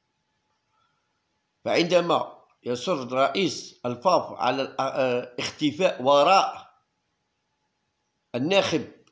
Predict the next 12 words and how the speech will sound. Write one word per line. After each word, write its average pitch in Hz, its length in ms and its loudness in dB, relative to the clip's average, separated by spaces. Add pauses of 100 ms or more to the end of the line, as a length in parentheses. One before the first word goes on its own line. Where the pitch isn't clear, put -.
(640)
ويدلي 160 460 0
بالتصريحات، 151 920 0 (2000)
واش 131 240 -4
يتكلم 156 720 -4 (1120)
بالماضي؟ 156 460 2
يتكلم 208 360 -2
هو، 139 520 0 (840)
فالأكيد 160 880 0 (280)
أنه 131 340 0
تحدث 139 640 -4 (360)
ولم 170 420 -2
يتكلم. 151 680 -6